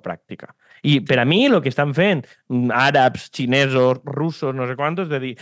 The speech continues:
«Tu dius una cosa, però jo vaig atendre'm a lo que tu fas». I, diguem, gran part de l'escàndol que tenim aquí en mitjans, en xarxes socials i tal,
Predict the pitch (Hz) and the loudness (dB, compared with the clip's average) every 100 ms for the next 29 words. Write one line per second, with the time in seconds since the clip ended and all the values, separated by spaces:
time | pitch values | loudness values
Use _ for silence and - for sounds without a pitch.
0 | - - 170 196 196 202 180 185 190 131 | -10 -4 -2 0 0 0 2 0 0 0
1 | 151 170 160 170 202 202 156 135 123 135 | -2 -2 -4 -4 -2 -2 -4 -8 -6 -4
2 | 139 - _ - 135 185 208 196 202 262 | -4 -6 _ -4 0 0 0 -2 0 -2
3 | 240 190 156 - 156 160 143 131 131 156 | 0 -2 -2 -2 -2 -2 -6 -6 -6 -4
4 | 135 135 151 151 - 135 143 143 127 123 | -6 -8 -8 -8 -8 0 2 4 2 2
5 | 120 127 117 110 131 143 135 127 123 123 | 2 0 -2 -4 -6 -8 -10 -6 0 2
6 | 127 120 110 110 123 170 | 4 2 -2 -2 0 0